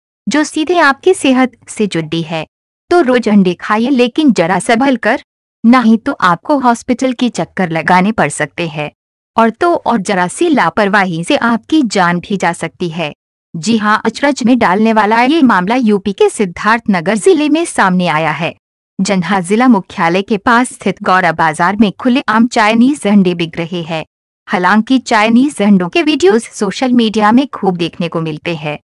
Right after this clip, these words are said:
इससे पहले चाइनीज प्लास्टिक की चावल के वीडियो की भी खूब चर्चा रहती थी। शायद इसी वजह से लोग अब इन चीजों को खाने से पहले पूरी तसल्ली कर लेते हैं।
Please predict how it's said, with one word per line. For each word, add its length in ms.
इससे 260
पहले 340
चाइनीज 580
प्लास्टिक 480
की 120
चावल 380
के 160
वीडियो 360
की 180
भी 140
खूब 380
चर्चा 320
रहती 380
थी। 140
शायद 300
इसी 260
वजह 320
से 160
लोग 320
अब 220
इन 140
चीजों 360
को 140
खाने 400
से 140
पहले 320
पूरी 320
तसल्ली 580
कर 220
लेते 340
हैं। 240